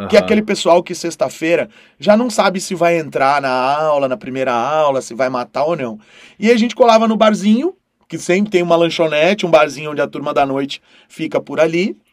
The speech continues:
Speaker 1: e a gente ficava puxando papo com as pessoas daquela escola, daquela escola secundarista. "Não, e aí, tudo bem?" Daqui a pouco você já tá, tem dois ou três amigos. E aí é onde a gente cumpria um script. Você falava, "Olha,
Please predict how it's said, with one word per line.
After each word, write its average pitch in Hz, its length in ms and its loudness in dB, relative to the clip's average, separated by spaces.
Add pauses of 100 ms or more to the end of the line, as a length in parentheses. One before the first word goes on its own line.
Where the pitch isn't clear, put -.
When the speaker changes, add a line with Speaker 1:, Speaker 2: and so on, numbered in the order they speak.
(220)
Speaker 1:
e 262 120 0
a 381 60 4
gente 339 160 0
ficava 269 240 2
puxando 294 340 -2
papo 226 300 2
com 247 100 2
as 233 60 2
pessoas 226 560 4 (320)
daquela 160 260 0
escola, 160 540 4 (220)
daquela 135 220 -6
escola 139 280 -4
secundarista. 175 680 -6 (460)
"Não, 302 200 4
e 247 100 2
aí, 247 340 -2
tudo 233 220 -6
bem?" 220 260 2
Daqui 202 200 0
a 214 60 4
pouco 220 260 -2
você 247 100 -4
já 254 140 2
tá, 233 280 2
tem 247 300 -4
dois 220 240 0
ou 233 100 8
três 233 240 -4
amigos. 233 520 0 (600)
E 233 280 0 (400)
aí 190 200 2
é 226 60 4
onde 226 160 2
a 220 40 -2
gente 214 200 0
cumpria 226 300 -2
um 240 60 -2
script. 240 500 -4
Você 139 240 -10
falava, 160 360 0
"Olha, 147 300 2